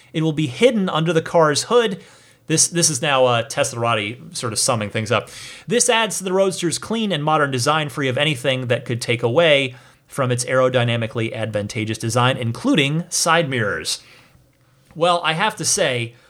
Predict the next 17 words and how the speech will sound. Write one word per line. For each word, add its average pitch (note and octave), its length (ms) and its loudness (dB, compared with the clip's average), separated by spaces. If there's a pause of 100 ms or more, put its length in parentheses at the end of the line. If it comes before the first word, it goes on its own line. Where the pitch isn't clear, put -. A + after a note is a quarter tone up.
(280)
uh, C3 240 0
I D#3 140 2
am D3+ 180 -2
not D#3+ 320 2
a D3+ 100 -4
technical B2 480 -2
writer. A2+ 340 2
I B2+ 140 2
am B2+ 160 0
very C3 240 2
much B2 400 -2 (540)
an C3 100 -4
enthusiast D3 720 0
<laughs> C3+ 120 -4
media F#3+ 260 2
writer, C3+ 480 2 (540)
and C#3+ 180 -2